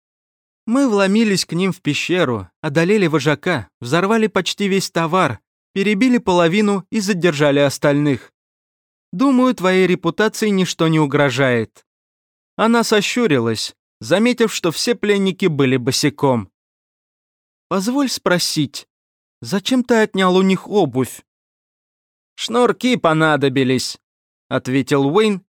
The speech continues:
и Мараси поняла, чем связаны руки бандитов.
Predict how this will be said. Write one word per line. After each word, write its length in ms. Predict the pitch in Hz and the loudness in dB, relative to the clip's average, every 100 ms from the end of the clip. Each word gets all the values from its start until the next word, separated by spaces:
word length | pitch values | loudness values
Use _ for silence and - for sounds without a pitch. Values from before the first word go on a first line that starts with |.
| _ | _
и 80 | 247 | 0
Мараси 380 | 240 226 214 214 | 2 2 2 0
поняла, 440 | 175 190 190 214 | 0 0 2 0
чем 220 | - 214 | 0 0
связаны 580 | 190 175 170 151 165 170 | 0 0 2 2 2 2
руки 280 | 160 143 156 | 2 0 -2
бандитов. 840 | 131 151 151 131 143 139 120 - | 0 0 0 -2 -2 -2 -6 -8